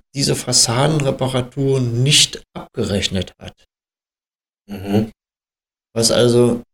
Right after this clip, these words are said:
Speaker 1: sozusagen versteckte Reparaturkosten waren, die er selber hätte zahlen müssen, die er aber auf diese Art und Weise von den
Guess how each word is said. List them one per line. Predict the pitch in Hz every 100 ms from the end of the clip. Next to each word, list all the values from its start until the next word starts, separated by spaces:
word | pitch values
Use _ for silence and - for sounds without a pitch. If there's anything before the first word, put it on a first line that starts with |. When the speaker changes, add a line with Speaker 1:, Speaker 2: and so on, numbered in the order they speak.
| _ _ _ _ _ _
Speaker 1:
sozusagen | 131 127 127 117 120 120 120
versteckte | 113 - - 165 - - 196 98 - 127
Reparaturkosten | - 117 110 110 113 113 - 104 - 120 113
waren, | 113 120 226 - _ _ _ _ _ _ _ _
die | 127
er | 113
selber | 113 135 160
hätte | 120 120 110
zahlen | - 107 120 135
müssen, | 139 202 226 - _ _ _ _ _ _ _ _
die | 127
er | 135 87
aber | 123 127 -
auf | 110 - -
diese | 123 151 196 202 202
Art | 170
und | 175 151
Weise | 131 139 143
von | - 127
den | 123 117 117